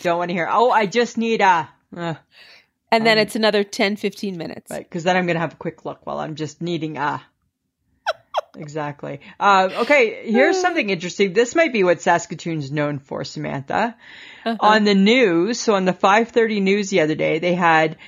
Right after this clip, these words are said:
Speaker 1: the two, uh, the two news ho-, the two newsmen. They were trying out chip-flavored crickets.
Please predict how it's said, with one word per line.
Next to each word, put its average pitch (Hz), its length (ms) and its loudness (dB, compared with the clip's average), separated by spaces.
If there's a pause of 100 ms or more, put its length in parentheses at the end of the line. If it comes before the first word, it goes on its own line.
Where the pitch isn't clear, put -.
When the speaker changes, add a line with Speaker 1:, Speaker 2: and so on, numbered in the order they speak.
(120)
Speaker 1:
the 180 100 -4
two, 202 420 2
uh, 160 280 4
the 170 120 -2
two 185 240 -2
news 180 360 0
ho-, 175 280 0
the 160 140 -8
two 185 260 -2
newsmen. 175 720 -2 (300)
They 202 160 4
were 202 240 2
trying 214 600 2
out 185 300 2 (140)
chip-flavored 202 1500 -2 (480)
crickets. - 800 -6